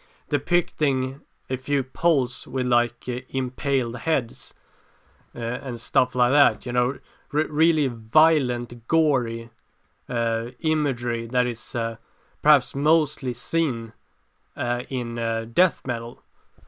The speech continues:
Uh, but, I mean, there are certain, uh, genres outside of death metal that kinda has that as well. Uh, and I mean,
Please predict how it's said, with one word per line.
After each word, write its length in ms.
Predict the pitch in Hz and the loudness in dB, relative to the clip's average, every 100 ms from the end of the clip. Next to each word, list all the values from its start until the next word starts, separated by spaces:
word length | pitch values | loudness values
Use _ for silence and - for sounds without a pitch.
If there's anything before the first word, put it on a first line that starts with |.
| - - - | -18 -18 -12
Uh, 300 | 117 120 120 | -6 -2 -2
but, 380 | 123 196 226 220 | 4 8 8 6
I 80 | 208 | 0
mean, 260 | 208 208 | 0 0
there 220 | 190 190 - | 0 -4 0
are 280 | 165 170 170 | 2 4 2
certain, 460 | - 156 147 143 139 | 0 0 2 0 -2
uh, 200 | 139 131 _ _ - | -2 -6 _ _ -10
genres 800 | 139 143 156 151 143 135 - - - | 2 6 6 6 2 0 -6 -16 -4
outside 500 | 135 131 - 139 131 | -2 -2 2 4 4
of 100 | 131 | 2
death 260 | 147 139 - | 0 0 0
metal 200 | 135 131 | 0 0
that 160 | 131 - | -4 -4
kinda 220 | 143 120 | -4 -2
has 280 | 127 127 - | -2 -2 -4
that 160 | 127 | -6
as 180 | 117 107 | -6 -6
well. 400 | 117 123 160 160 _ - - - - _ _ | -2 0 0 -4 _ -20 -20 -20 -20 _ _
Uh, 300 | 147 123 123 135 | -2 0 2 2
and 140 | 156 | 2
I 40 | 170 | 2
mean, 300 | 165 160 | 0 -2